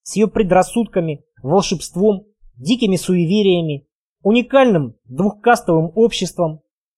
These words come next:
Примирился с форменным надругательством над правами разумной личности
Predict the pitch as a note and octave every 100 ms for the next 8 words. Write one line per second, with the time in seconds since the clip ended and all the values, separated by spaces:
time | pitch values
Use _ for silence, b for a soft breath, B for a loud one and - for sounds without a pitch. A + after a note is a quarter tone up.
0 | _ _ - G3+ C4+ D#4 D4 G3 - -
1 | C4 A3+ G3 F3 E3+ F3+ G3 B3 A3 E3+
2 | E3 D#3 D#3 - E3 F3+ G#3+ E3 D#3 F3
3 | G3 D#3+ F3+ A3 - D3+ - E3